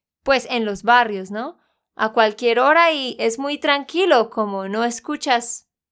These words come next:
ruido, solo los carros. Bueno, pues aquí es completamente diferente, porque primero, como estamos tan cerca, pues podemos escuchar ruidos de las otras casas.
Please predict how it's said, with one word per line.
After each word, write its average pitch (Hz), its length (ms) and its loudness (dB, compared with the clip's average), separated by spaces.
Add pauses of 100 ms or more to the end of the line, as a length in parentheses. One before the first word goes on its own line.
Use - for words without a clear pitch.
(100)
ruido, 262 500 0
solo 240 640 -2 (140)
los 208 200 -10
carros. 240 600 -4 (600)
Bueno, 233 520 0
pues 240 280 0
aquí 233 420 -2
es 262 220 -2
completamente 233 1000 0
diferente, 214 960 2 (680)
porque 220 580 2
primero, 277 640 2
como 247 260 2
estamos 277 600 -2
tan 339 260 0
cerca, 247 600 -4 (280)
pues 233 300 4
podemos 220 600 -2
escuchar 226 840 -2
ruidos 226 680 -2
de 202 120 -2
las 190 180 -10
otras 190 360 -10
casas. 202 680 -4